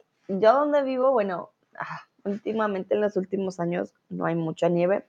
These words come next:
pero me encanta hacer muñecos de nieve. También me parece muy divertido. Eh, nunca he tenido tanta nieve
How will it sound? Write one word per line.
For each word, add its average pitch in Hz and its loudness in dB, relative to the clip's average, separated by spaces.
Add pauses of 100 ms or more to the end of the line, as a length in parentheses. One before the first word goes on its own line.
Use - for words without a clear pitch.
pero 202 6
me 196 -2
encanta 220 -2 (380)
hacer 202 4
muñecos 202 0
de 190 -2
nieve. 160 -4
También 170 -4
me 175 -8
parece 170 0
muy 170 -2
divertido. 165 0 (880)
Eh, 196 6
nunca 254 8 (120)
he 226 8
tenido 233 2
tanta 233 4
nieve 220 2